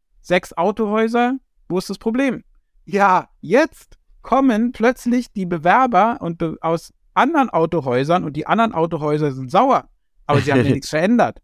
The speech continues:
Speaker 1: ne?
Speaker 2: Ja.
Speaker 1: Das heißt, richtig gute Leute wandern jetzt ab von einem Autohaus zu dem Autohaus, was die Vier-Tage-Woche anbietet.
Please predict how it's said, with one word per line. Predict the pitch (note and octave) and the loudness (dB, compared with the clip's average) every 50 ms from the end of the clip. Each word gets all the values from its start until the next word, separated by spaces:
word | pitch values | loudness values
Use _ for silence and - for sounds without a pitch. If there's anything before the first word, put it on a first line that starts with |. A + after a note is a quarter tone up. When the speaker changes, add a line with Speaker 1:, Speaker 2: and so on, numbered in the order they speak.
| _ _ _ | _ _ _
Speaker 1:
ne? | B2+ C#3 E3+ - - | -6 -4 -4 -2 2
Speaker 2:
Ja. | A#2 G#2 | 2 2
Speaker 1:
Das | - - - | 2 0 -4
heißt, | D#3+ D#3+ - - E3 D3 E3 | -6 -6 -6 -6 -6 -4 -2
richtig | A3 C#4 B3+ - - - A#3+ G#3+ - | -2 -2 -2 -4 -6 -10 -12 -12 -10
gute | - G#3+ B3 A#3 A#3 | -6 -6 -4 -2 -2
Leute | A3 F#3 F3 F#3+ A#3 B3 - - E3 C3+ | -2 0 2 2 2 0 -2 -4 -4 0
wandern | C#3+ C#3+ F#3 A3 A3+ A#3+ A#3+ A3+ | 0 0 2 2 2 0 2 2
jetzt | F#3 E3+ - _ _ | 0 -2 -2 _ _
ab | - - G3 - _ | -2 -2 -2 -2 _
von | - F#3 E3 - | -8 -8 -8 -6
einem | - D3+ E3+ G#3+ A#3 A3 - | -4 -2 0 0 0 0 -2
Autohaus | - D3 D3 E3 F3 D#3+ D3 E3+ F#3 G3+ - - - | -2 -2 -2 -2 -2 -2 0 0 0 0 -2 -4 -8
zu | E3+ | -8
dem | C#3+ B2 A#2+ C#3 E3 G#3+ A3+ G3+ | -8 -6 -4 -2 0 0 0 0
Autohaus, | D3+ C#3+ D3 C#3+ C#3+ C#3+ D3+ D3+ - | -2 -2 -2 -4 -4 -6 -6 -6 -4
was | - D3+ - | -6 -6 -6
die | - - | -6 -8
Vier-Tage-Woche | - G3+ - - C4 C#4 C4+ A#3 F3 - - | -8 -8 -6 -4 -4 -2 -2 -2 -4 -4 -4
anbietet. | D2+ - B2 A#2+ B2+ A#2+ - B2 - | -4 -6 -6 -6 -6 -8 -8 -10 -14